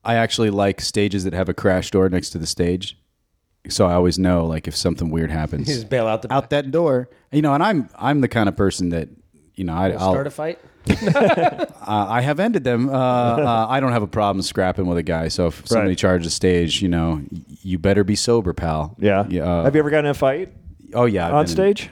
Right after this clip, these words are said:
Speaker 3: Or
Speaker 1: Yeah,
Speaker 3: on
Speaker 1: yeah.
Speaker 3: Really?
Speaker 1: Not, not comedy related. Well, one time com-, it wasn't even really re-, it
Speaker 3: Let's go comedy related.
Speaker 1: Uh, it was prior to a show. It was, uh, right here at the Liquid Zoo,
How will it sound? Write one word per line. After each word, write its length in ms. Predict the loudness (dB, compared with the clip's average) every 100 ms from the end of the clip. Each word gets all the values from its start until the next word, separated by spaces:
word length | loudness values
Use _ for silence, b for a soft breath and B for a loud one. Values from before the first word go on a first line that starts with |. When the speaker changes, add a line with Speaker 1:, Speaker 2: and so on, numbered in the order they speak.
| -16 -4
Speaker 3:
Or 140 | 0
Speaker 1:
Yeah, 60 | 0
Speaker 3:
on 140 | -2 -10
Speaker 1:
yeah. 120 | -2 0
Speaker 3:
Really? 340 | 2 2 -2 -6
Speaker 1:
Not, 220 | 0 2
not 180 | 2 2
comedy 360 | 2 4 4 2
related. 380 | 0 -2 -2 0
Well, 120 | 2
one 200 | 4 2
time 240 | 2 2
com-, 320 | 2 2 0 -4
it 20 | -2
wasn't 280 | 0 2 2
even 140 | 2
really 220 | 2 4
re-, 100 | 2 -2 B B B
it 160 | -2
Speaker 3:
Let's 140 | 0 0
go 100 | 0
comedy 320 | 0 0 0
related. 300 | 0 0 0
Speaker 1:
Uh, 360 | 0 0 0 -2 -2
it 80 | 0
was 220 | 0 -2
prior 400 | -2 -2 0 0
to 100 | 0
a 60 | 0
show. 440 | -2 0 0 0
It 40 | 0
was, 240 | 0 0
uh, 300 | 0 2 0
right 340 | -4 -2 -2 0
here 220 | 0 0
at 80 | 0
the 80 |
Liquid 460 | 0 0 0 0 0
Zoo, 840 | -4 0 2 2 -2 -2 -2 -4